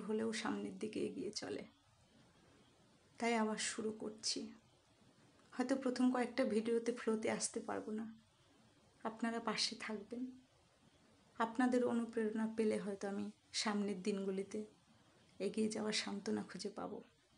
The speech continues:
আপনারা আমার friends, viewers, relatives, তাই কিছু কথা share করলাম। হয়তো খানিকটা হালকা হতে পারলাম। ভালো থাকবেন সবাই,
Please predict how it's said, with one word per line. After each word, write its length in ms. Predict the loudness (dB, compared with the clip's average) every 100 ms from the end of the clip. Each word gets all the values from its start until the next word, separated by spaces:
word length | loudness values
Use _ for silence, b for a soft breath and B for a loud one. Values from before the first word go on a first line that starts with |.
| -20 -20 -20 -20 -20 -20 0 0
আপনারা 280 | 2 0 0
আমার 160 | -2 -4 -6
friends, 420 | -2 0 0 0 -2 -6 -12 -4
viewers, 460 | 2 4 4 0 0 0 0 0
relatives, 480 | 0 -2 -6 -8 -14 -20 -20 -20 -20 -20 -20 -20 -20 -20 -6
তাই 140 | 0 0 2
কিছু 180 | 0 0 -4
কথা 180 | -4 -2 0
share 220 | 0 -2 -4
করলাম। 320 | -4 -4 -6 -10 -18 -20 -20 _ -4
হয়তো 200 | -4 -2
খানিকটা 340 | 0 -2 -2 -4
হালকা 260 | -4 -6 -6 -6
হতে 160 | -8 -8
পারলাম। 300 | -8 -6 -8 -10 -20 -20 -20 -20 -20 -20 -20 -20 -20 -4 0
ভালো 260 | 4 4 4
থাকবেন 280 | 0 0 0 0
সবাই, 220 | -4 -8